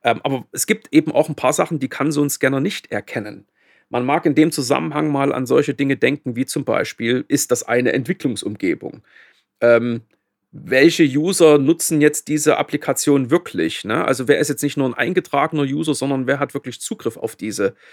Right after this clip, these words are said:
Umgebung, ne? Also das Auslesen von Berechtigungsgruppen im A D und dann eigentlich die Zuordnung dieser Berechtigungsgruppen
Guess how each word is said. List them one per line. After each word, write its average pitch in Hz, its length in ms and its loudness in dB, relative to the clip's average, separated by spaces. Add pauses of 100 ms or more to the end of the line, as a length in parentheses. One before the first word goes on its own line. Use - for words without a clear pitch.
(200)
Umgebung, 107 500 2
ne? - 160 0
Also 135 240 2 (320)
das - 140 -4
Auslesen 160 580 2
von 139 180 0
Berechtigungsgruppen 151 1160 -2
im - 200 -4
A 120 120 0
D 165 400 4
und 127 240 0
dann 131 260 0
eigentlich 131 420 -2
die 123 100 -8
Zuordnung 147 420 2
dieser 139 180 0
Berechtigungsgruppen 135 1120 -4